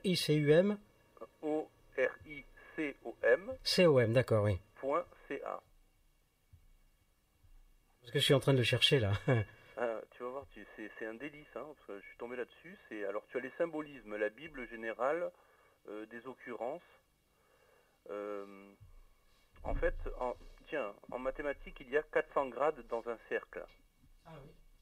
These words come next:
Speaker 3: Ah, ah oui, oui, c'est vrai, ça.
Speaker 2: Et en fait, on part de différentes civilisations, donc, euh, il y a pas mal de, on parle surtout sur, bon, sur le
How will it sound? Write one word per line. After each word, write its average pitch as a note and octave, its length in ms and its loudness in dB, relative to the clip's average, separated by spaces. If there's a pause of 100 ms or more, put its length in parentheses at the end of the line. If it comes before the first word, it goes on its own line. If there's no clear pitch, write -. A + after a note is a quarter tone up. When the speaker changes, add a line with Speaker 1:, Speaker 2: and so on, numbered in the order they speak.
Speaker 3:
Ah, D3+ 80 -12 (140)
ah D#3+ 140 4
oui, D#3+ 140 6
oui, F#3 140 6
c'est - 120 2
vrai, B2 220 4
ça. - 140 -12 (1300)
Speaker 2:
Et A#2 160 -4
en A2+ 100 -4
fait, - 280 0
on A2+ 120 -4
part D3+ 240 0
de A#2+ 100 -12
différentes C3 580 -8
civilisations, B2 600 -8
donc, A#2 240 -10 (100)
euh, G2+ 380 -10
il F#2+ 80 -18
y G#2 40 -4
a G2 40 -2
pas G#2 160 -2
mal A2+ 320 -6
de, G2 300 -14
on F#2 180 -10
parle G2 240 0 (380)
surtout - 340 -20
sur, G#2+ 80 -20
bon, G2 220 -10
sur F#2+ 160 -14
le F#2+ 60 -14